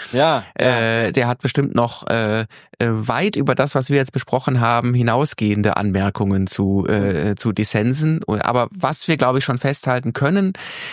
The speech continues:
Speaker 2: ist, dass ein Dissens grundsätzlich eine Meinungsverschiedenheit ist, dass sich ein Dissens auf unterschiedliche Aspekte der Auseinandersetzung beziehen kann, nämlich,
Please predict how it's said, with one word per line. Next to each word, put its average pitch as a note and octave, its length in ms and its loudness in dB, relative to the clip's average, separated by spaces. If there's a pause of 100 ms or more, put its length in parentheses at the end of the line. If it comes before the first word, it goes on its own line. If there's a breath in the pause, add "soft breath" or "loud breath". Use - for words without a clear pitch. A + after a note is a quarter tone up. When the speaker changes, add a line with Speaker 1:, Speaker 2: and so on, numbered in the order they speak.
(120)
Speaker 2:
ist, - 320 -4
dass B2 300 0
ein G#2+ 300 -4 (280 loud breath)
Dissens C3 400 0
grundsätzlich C#3 640 0
eine B2+ 160 2
Meinungsverschiedenheit C#3+ 1160 0
ist, - 360 -4 (300 loud breath)
dass A2+ 180 -2
sich - 180 -2
ein A#2 180 0
Dissens B2 500 0
auf A2 400 -2 (480 loud breath)
unterschiedliche F3 840 0
Aspekte F3 760 -2 (320)
der C3+ 240 4
Auseinandersetzung C#3+ 840 0
beziehen D#3 420 -2
kann, D3+ 260 0
nämlich, A#2+ 440 0